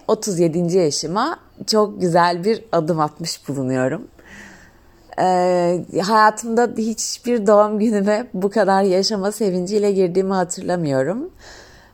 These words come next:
Ee, bütün bu yaşama sevincimin tabii ki dün çok, aa, nefis bir gün geçirdim. Bunun etkisi var ama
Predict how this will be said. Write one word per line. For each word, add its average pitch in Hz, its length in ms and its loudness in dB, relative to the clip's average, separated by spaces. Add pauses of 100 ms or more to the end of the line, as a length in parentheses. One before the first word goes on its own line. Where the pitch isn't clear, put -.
(140)
Ee, 185 220 0
bütün 196 260 -6
bu 214 60 2
yaşama 208 420 0
sevincimin 196 840 -2 (760)
tabii 208 280 0
ki 160 360 0 (260)
dün 165 360 0 (140)
çok, 175 260 -4
aa, 170 220 -2
nefis 160 560 -4
bir 170 140 2
gün 151 260 -2
geçirdim. 147 640 -4
Bunun 151 220 -4
etkisi - 420 -8
var 139 100 0
ama 226 360 -6